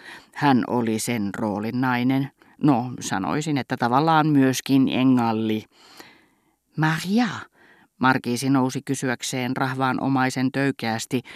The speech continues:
kuten kaltaisensa aateliset, jotka eivät tajua loukkaavansa talon isäntää, antaessaan ymmärtää, ettei hänen vieraittensa kanssa kenties voikaan seurustella. Eivätkä epäröi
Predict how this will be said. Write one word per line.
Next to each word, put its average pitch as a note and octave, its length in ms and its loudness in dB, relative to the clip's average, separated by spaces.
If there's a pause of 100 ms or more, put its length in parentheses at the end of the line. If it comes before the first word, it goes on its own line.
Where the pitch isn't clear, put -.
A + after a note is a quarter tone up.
(260)
kuten C3+ 440 4
kaltaisensa A#2+ 760 -2
aateliset, A2 680 -4
jotka G#2 240 -4
eivät A#2 280 -2
tajua B2 400 0
loukkaavansa A#2+ 720 0
talon C3+ 300 0
isäntää, G#2+ 640 -4 (640)
antaessaan C3+ 680 4
ymmärtää, A#2+ 720 2
ettei A#2+ 360 -6
hänen A#2+ 280 -6
vieraittensa A2 720 -6 (100)
kanssa A2+ 360 -6
kenties A#2 460 -6
voikaan A#2 440 -2
seurustella. F2+ 760 -10 (600)
Eivätkä D3 500 6
epäröi B2+ 640 0